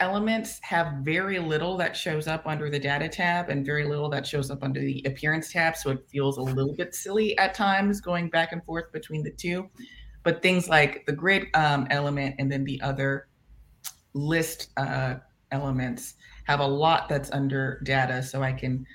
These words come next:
kinda see why they wanted to separate those out. So, um, what you can do from having an, a grid element on here, uh, this is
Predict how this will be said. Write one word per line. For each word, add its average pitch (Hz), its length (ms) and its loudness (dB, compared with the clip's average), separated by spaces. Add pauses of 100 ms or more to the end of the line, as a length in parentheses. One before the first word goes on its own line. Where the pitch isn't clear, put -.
(220)
kinda 185 240 2
see 160 180 -4
why 143 200 0
they 131 120 0
wanted 131 360 -2
to 156 100 -10
separate - 520 -12 (120)
those - 260 -16
out. - 220 -8 (720)
So, 160 720 2
um, 139 600 4 (1400)
what 185 340 2
you 220 140 4
can 196 380 2
do 202 600 2 (180)
from 151 600 0
having 151 760 0
an, 139 600 2 (480)
a 143 180 -2
grid 160 240 0
element 165 380 2
on 143 200 0
here, 139 500 -2 (200)
uh, 135 380 2
this 160 320 -2
is - 340 -6